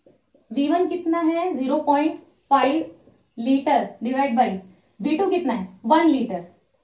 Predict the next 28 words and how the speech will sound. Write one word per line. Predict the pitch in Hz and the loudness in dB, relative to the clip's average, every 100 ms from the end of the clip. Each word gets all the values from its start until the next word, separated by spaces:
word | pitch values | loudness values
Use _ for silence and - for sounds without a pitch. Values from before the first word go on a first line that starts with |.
| _ - - | _ -20 -6
तो | 269 | 2
liter | 269 294 311 | 2 2 2
से | 349 | 4
liter | 320 330 339 | 4 4 0
कट | 320 | 2
गया, | 339 370 - - _ _ - _ _ _ _ - | 2 0 -2 -16 _ _ -20 _ _ _ _ -6
नीचे | 254 285 339 359 | 2 2 4 2
वन | 311 269 | 4 4
है, | 226 190 - | 2 -2 -4
कुछ | - - | -4 -2
नहीं | 320 | 0
फर्क | 320 302 | 2 2
पड़ेगा। | 302 302 311 - _ _ _ _ _ 294 | 2 2 0 -4 _ _ _ _ _ -2
एट | 330 349 | -2 2
फ़ाइव | 349 311 | 4 4
जा | 262 349 359 | 4 2 2
फ़ोर्टी | - 311 302 339 | 2 2 2 2
होता | 294 240 | 2 2
है, | 196 - - _ _ _ _ | -2 -4 -14 _ _ _ _
तो | 320 | -2
यानी | 302 294 320 | 2 2 2
कि | |
आपका | 349 - 349 | 0 0 -4
पी | - 311 | -2 -4
टू | 311 359 | -2 -4
कितना | 359 339 | -4 0
आ | 339 | 0
गया, | 311 285 | 2 0